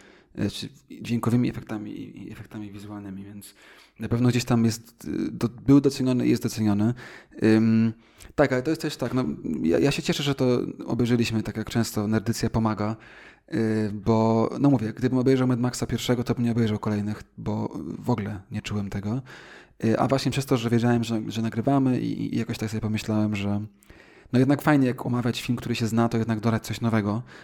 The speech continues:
czyli tę, tę, tę trylogię pierwszą. Także cieszę się, że to zobaczyliśmy i obejrzałem.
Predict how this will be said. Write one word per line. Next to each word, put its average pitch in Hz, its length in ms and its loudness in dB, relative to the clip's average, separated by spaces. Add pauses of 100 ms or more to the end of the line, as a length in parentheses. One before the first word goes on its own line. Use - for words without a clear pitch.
(100)
czyli 120 260 0
tę, 110 100 -6
tę, 107 240 -6
tę - 200 -8
trylogię 113 360 -2
pierwszą. 113 460 -2 (440)
Także 131 200 0
cieszę 160 240 4
się, 127 100 4
że 120 80 2
to 120 120 0
zobaczyliśmy 120 600 2 (240)
i - 40 2
obejrzałem. 117 580 2